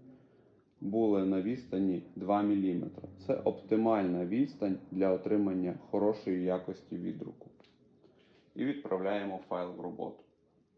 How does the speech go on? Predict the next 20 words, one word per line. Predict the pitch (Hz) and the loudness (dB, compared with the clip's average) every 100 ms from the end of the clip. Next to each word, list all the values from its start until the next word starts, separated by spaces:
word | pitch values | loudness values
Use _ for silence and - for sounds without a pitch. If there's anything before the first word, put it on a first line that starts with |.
| _ _ _ _ _ _ _ _ _ _ _ | _ _ _ _ _ _ _ _ _ _ _
Також | _ 104 135 151 135 | _ -4 -2 -2 -2
не | 123 | -4
забувайте, | 120 117 104 90 87 - - _ _ _ _ _ _ _ _ _ _ | -4 0 2 2 -2 -10 -18 _ _ _ _ _ _ _ _ _ _
під | 127 123 | -6 -2
час | 123 113 | -2 -2
повноцінного | - 104 104 101 - 104 90 95 | -2 -2 -2 -2 -2 -2 -2 -6
використання | 92 - - - 98 95 90 | -10 -8 -10 -8 -8 -6 -8
принтера | 104 120 123 104 104 - | -4 -4 -2 -6 -8 -6
обов'язковим | 104 98 95 95 - 113 117 104 95 | -6 -4 -4 -4 -6 -2 0 0 -2
є | 92 90 | -4 -6
ввімкнення | 90 104 110 - 90 87 - _ | 0 -2 0 -6 -6 -6 -10 _
навісного | - 95 92 - 104 101 98 98 | -6 -4 -6 -6 -6 -4 -6 -8
обладнання, | 92 95 92 - 82 71 - - - - - - - - - | -2 -2 0 -4 -8 -10 -14 -20 -20 -20 -20 -18 -18 -20 -20
для | - 98 | -4 -2
того, | 95 110 101 | 0 2 0
щоб | 92 - 90 - - - | -2 -8 -12 -12 -20 -10
У | 95 104 | 0 2
Ф | 98 - | 2 2
лампа | 95 92 92 | 0 0 -2
охолоджувалась, | 95 117 120 135 123 120 110 104 101 - | 0 2 4 2 0 0 2 2 -2 -10